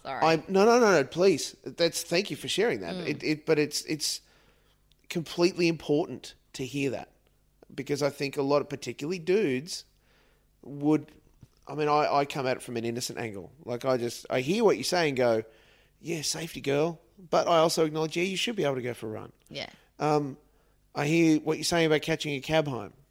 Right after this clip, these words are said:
Speaker 2: And we're not besmirching the taxi industry.
Speaker 1: No.
Speaker 2: But acknowledging that there are people either in a cab or outside of the cab
Speaker 1: Yeah, yeah, absolutely.
Speaker 2: that are,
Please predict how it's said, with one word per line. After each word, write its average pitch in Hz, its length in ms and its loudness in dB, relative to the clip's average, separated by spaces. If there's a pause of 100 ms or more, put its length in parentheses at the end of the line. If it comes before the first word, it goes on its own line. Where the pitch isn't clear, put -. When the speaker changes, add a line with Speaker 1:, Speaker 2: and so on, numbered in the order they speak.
Speaker 2:
And 147 360 -6
we're 156 80 -4
not 151 160 -6
besmirching 139 500 -8
the 135 60 -8
taxi 127 340 -12
industry. 120 480 -6
Speaker 1:
No. 151 280 -6 (180)
Speaker 2:
But 156 120 4
acknowledging 160 540 0
that 151 200 -4
there 156 200 0
are 147 220 2
people 147 600 -4 (440)
either 135 480 0
in 135 200 -8
a 143 60 -8
cab 139 320 0
or 147 280 4
outside 170 420 0
of 160 80 0
the 120 80 -8
cab 120 240 -4
Speaker 1:
Yeah, 285 260 -2 (160)
yeah, 151 320 0
absolutely. 160 540 -6
Speaker 2:
that 160 180 4
are, 147 140 -4